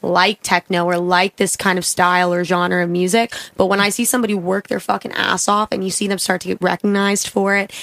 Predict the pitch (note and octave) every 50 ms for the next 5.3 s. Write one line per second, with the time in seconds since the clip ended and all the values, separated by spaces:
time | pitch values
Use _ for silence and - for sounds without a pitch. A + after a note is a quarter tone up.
0 | - - - G3+ G3 F#3+ F#3 - - G#3 G3+ F#3+ - G3+ G3 - F#3+ G3 - -
1 | G3 F#3+ - - F3+ F#3 F#3 F#3 F#3 F3+ F3 - - - _ - - G#3 G#3 G3+
2 | G3 F3+ - - - - G3+ G#3 G3+ F#3+ F#3 F#3 F3+ - - F#3+ - - - F#3+
3 | F#3 F#3+ F#3+ F3+ - - - - G3+ G3+ G#3+ G#3+ G#3 G3+ G3 F#3 - - F#3+ -
4 | - G3 G3 F#3+ F#3+ F3 - F#3+ G3 F#3+ F#3 F3 E3+ F3 F3+ F3 F3+ F3+ F3 F3
5 | F3+ F#3+ G#3 A#3 A#3+ B3